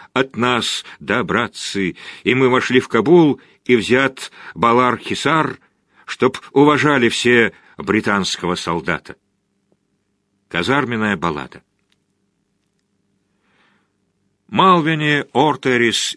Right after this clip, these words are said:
и Леруит, рядовые роты "Б", одного английского полка, и мои закадычные приятели.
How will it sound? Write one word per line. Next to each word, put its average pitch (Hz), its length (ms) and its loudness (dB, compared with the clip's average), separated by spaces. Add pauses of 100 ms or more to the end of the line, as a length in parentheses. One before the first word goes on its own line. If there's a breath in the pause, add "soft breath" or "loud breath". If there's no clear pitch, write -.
и 98 300 0 (160)
Леруит, 143 640 0 (1120)
рядовые 196 540 4
роты 180 280 4
"Б", 143 400 2 (720)
одного 120 360 -2
английского 123 520 -2
полка, 85 480 -2 (500 loud breath)
и 151 120 2
мои 208 240 0
закадычные 110 680 -2
приятели. 65 560 -12